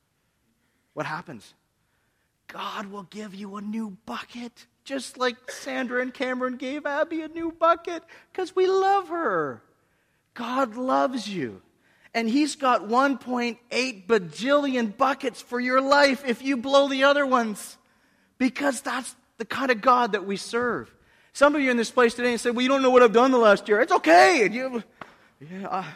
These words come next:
we all got problems. Okay. That's good. Thank you, dear. Thank you, dear. Um, one of the greatest ploys of the old bucket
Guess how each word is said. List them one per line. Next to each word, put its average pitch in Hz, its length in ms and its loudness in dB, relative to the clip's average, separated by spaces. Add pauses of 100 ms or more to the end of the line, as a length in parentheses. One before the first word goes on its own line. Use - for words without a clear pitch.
(480)
we 269 80 2
all 339 240 12
got 311 240 6
problems. 190 680 4 (3000)
Okay. 135 180 -6 (680)
That's 175 140 -10
good. 196 240 2 (120)
Thank 175 200 -6
you, 156 60 -6
dear. 147 180 -2 (560)
Thank 175 220 -2
you, 143 60 -4
dear. 127 160 -8 (340)
Um, 170 260 6 (1120)
one 269 180 0
of 240 60 0
the 233 60 0
greatest 277 640 2
ploys 247 480 0
of 202 280 -4
the 208 100 -6
old 214 320 0
bucket 196 420 0